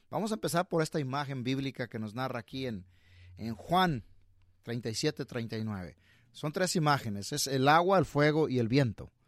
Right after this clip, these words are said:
Fíjate cómo nos habla aquí en Juan siete, treinta y siete, treinta y nueve.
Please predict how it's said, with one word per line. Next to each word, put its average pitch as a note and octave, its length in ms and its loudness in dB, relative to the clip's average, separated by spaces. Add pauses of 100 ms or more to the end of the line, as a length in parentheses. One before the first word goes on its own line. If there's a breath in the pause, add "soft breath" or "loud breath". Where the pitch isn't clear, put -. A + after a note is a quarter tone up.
(380)
Fíjate D3+ 320 2
cómo D#3 240 0
nos C3+ 180 -2
habla C#3+ 220 0
aquí D3+ 340 -8 (140)
en A2+ 320 -10
Juan E3 580 -2 (560)
siete, C#3+ 420 -6
treinta A#2 320 -8
y F#2+ 60 -10
siete, C3+ 340 -8
treinta A2 320 -10
y G#2+ 40 -8
nueve. B2+ 360 0